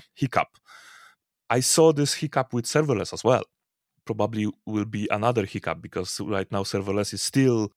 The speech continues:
on the going up, uh, with the, uh, adoption. So in your eyes, as you are experienced, you talk with many customers, where we are in the microservices world?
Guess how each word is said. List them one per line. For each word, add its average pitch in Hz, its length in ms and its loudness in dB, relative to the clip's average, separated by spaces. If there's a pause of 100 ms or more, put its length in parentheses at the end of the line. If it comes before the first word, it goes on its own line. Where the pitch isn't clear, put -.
on 104 120 -4
the 101 260 0 (240)
going 110 380 4
up, 110 240 -2 (120)
uh, 92 260 -6
with 95 180 -8
the, 95 340 -4 (160)
uh, 95 100 -6
adoption. 127 480 0 (220)
So 151 220 4 (1080)
in 160 120 4
your 196 160 4
eyes, - 380 0 (640)
as 120 140 -2
you 139 340 2
are 117 260 2
experienced, 127 540 -2
you 120 60 -4
talk 135 240 -2
with 120 180 -2
many 120 200 -2
customers, 110 440 -6
where 135 220 2
we 123 140 2
are 82 200 -2 (220)
in 92 120 -6
the 92 100 -4
microservices 87 720 -6
world? - 140 -8